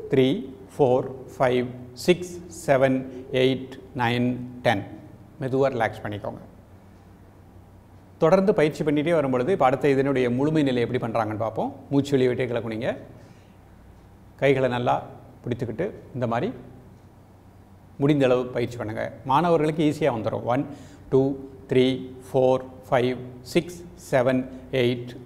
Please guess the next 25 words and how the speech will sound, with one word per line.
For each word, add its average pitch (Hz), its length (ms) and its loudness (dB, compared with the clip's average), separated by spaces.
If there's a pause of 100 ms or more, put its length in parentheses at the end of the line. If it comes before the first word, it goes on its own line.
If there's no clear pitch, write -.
nine, 120 320 0 (300)
ten. 117 220 2 (380)
மெதுவாக 135 440 2
relax 107 360 -2
பண்ணிக்கோங்க. - 380 -12 (1500)
பாருங்க, 143 340 2
அடிவயிறு, 165 480 4
அடிவயிற்று 156 380 0
பகுதி 139 220 0
நன்றாக 135 440 0
அமுக்கப்படுகின்றது. 127 720 -2 (160)
மாணவிகளுக்கு 156 720 0 (760)
இந்த 143 240 0
பிற்காலத்துல 147 640 2
பி 160 100 2
சி 156 160 -2
ஓ 131 120 4
டி, 117 80 0
அதாவது 123 280 2
நீர்க்கட்டிகள், 131 580 0 (360)
அந்த 131 180 0
மாதிரி 143 200 2
பிரச்சனைகளும் 131 600 -2
கருப்பை 180 380 2
சம்பந்தப்பட்ட 127 440 -4